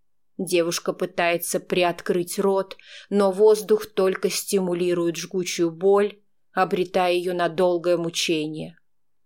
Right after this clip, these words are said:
Рука Павла останавливается в воздухе, когда она произносит его имя. Никто из рабынь никогда не называл его так. Никто не смел к нему обращаться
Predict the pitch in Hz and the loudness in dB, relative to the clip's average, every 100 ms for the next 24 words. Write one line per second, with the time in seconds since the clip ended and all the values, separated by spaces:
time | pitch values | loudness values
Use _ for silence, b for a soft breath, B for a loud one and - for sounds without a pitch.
0 | _ _ _ - 175 170 170 165 185 175 | _ _ _ -2 0 2 0 0 2 2
1 | 175 175 170 - 180 165 170 170 170 160 | 2 0 -2 -2 -2 2 2 0 0 -2
2 | 165 - 175 160 165 151 143 143 139 - | -2 -2 -6 -2 -2 -2 -4 -12 -12 -14
3 | - - _ B B - 156 160 160 165 | -18 -20 _ B B -4 -2 2 2 0
4 | 156 170 165 156 175 180 - 208 185 185 | 0 -2 -2 -2 -2 0 -2 -6 -4 -4
5 | 160 165 160 151 147 151 - _ _ _ | -2 -2 -2 -4 -6 -8 -16 _ _ _
6 | _ _ _ _ - 196 208 - - 185 | _ _ _ _ -2 0 0 -6 0 2
7 | 165 160 156 165 160 147 185 190 196 - | 4 2 0 2 2 2 -2 -2 -6 -12
8 | b b b 196 214 208 196 175 160 180 | b b b 2 2 4 0 0 0 2
9 | 185 190 190 180 180 170 165 170 180 170 | 2 -2 -2 -2 -2 0 2 2 0 -6
10 | 160 165 165 - 143 147 - - _ _ | -2 -2 -4 -4 -4 -4 -14 -20 _ _
11 | _ _ _ _ _ - 190 202 - - | _ _ _ _ _ -2 0 0 -4 2
12 | 208 185 175 175 - 180 175 170 175 175 | 4 4 -2 -6 -4 -2 -2 -2 -6 -4
13 | 175 165 170 175 170 - 180 185 - - | -2 -2 -2 -2 -2 0 0 0 -2 -8
14 | 156 | -8